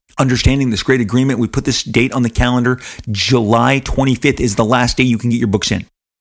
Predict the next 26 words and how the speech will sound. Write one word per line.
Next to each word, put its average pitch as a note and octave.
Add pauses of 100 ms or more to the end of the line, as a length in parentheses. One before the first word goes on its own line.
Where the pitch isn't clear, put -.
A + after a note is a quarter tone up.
(340)
I C3
am B2
desperately A#2 (160)
looking A2+
for A#2
you A2+
to G#2+
get A#2
those A2+
books G#2+
in, G#2+
get -
them B2+
in A#2
the A2+
mail, A2+ (240)
get B2
them B2
off A2+
to -
me. A2+
I A2
cannot G#2+
wait A#2+
to A#2
sign A2+